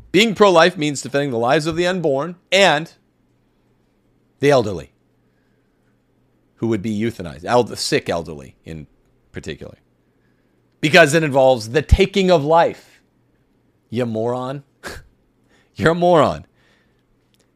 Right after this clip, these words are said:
It, it, I mean, he said the sick, so we'll take that. The poor? No. It means you're pro-poor.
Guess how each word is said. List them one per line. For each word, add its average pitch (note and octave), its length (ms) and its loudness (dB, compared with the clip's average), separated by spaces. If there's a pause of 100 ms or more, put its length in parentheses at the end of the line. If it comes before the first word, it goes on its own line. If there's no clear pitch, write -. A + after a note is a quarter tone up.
(760)
It, C#3+ 180 -2
it, C#3+ 380 -6
I C3 60 -4
mean, B2+ 120 -4
he B2 120 -4
said G#2+ 240 -4
the F2+ 80 -12
sick, - 340 -12
so - 100 -8
we'll G2 120 -4
take F2+ 180 -4
that. - 300 -14
The B2+ 80 -6
poor? G#3 320 -2
No. G3 400 -4 (420)
It C#3 60 -10
means D#3 200 -6
you're D#3+ 120 -6
pro-poor. F#3 640 0